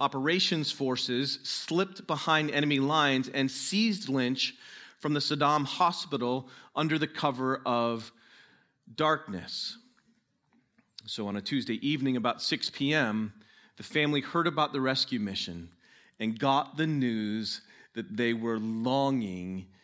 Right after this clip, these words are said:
to hear. Jessica was safe. Jessica's father, Greg Lynch, made an interesting comment in his response to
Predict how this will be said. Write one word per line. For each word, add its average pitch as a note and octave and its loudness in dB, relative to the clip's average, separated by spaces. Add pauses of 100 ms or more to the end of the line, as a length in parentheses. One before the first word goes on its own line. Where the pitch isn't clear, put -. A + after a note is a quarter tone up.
(240)
to - -10
hear. G2 -4 (880)
Jessica F2+ -6 (540)
was G#2+ -8 (640)
safe. - -10 (1900)
Jessica's E3+ 0
father, D#3+ 2
Greg C#3+ 0
Lynch, D3 2
made D3+ 2
an C#3 0
interesting G#3 0
comment D3 0
in E3+ 2
his E3 0
response G3+ 2
to D#3 0